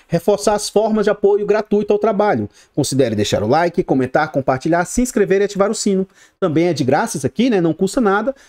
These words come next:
você ainda ajuda demais o nosso trabalho. Comenta pra nós aí, você já conhecia o deva onze? E eu falo assim porque tem muita gente que é investidor iniciante na bolsa, né? Então às vezes não conhece todos os ativos e tal.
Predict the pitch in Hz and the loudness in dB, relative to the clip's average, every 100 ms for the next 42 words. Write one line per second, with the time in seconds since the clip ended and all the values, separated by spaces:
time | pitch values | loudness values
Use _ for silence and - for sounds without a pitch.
0 | _ 185 220 220 170 202 180 202 208 202 | _ -4 0 0 2 0 0 0 0 0
1 | 202 202 - 226 127 101 - _ _ _ | 0 -2 -2 0 0 -2 -6 _ _ _
2 | 269 254 330 330 277 269 247 247 220 160 | 0 2 2 2 2 0 0 0 0 0
3 | - 185 226 285 247 220 - 247 254 170 | 0 0 0 0 0 0 -2 -2 0 0
4 | 156 120 185 143 - - _ _ - 180 | 0 2 0 0 -4 -16 _ _ -2 0
5 | 208 254 202 - 262 269 202 226 247 262 | 2 2 0 0 -2 0 -2 0 0 0
6 | 202 233 - 233 220 220 220 240 - 240 | 0 -2 0 -2 0 0 0 -2 -2 -2
7 | - 170 135 202 196 160 180 190 196 202 | 0 -2 2 0 0 0 0 2 0 2
8 | 196 202 208 202 190 - 185 156 151 139 | 0 0 0 0 -2 -2 0 0 -4 -4
9 | 127 120 - 196 170 127 123 165 190 | -2 -2 -2 0 0 -2 0 0 -2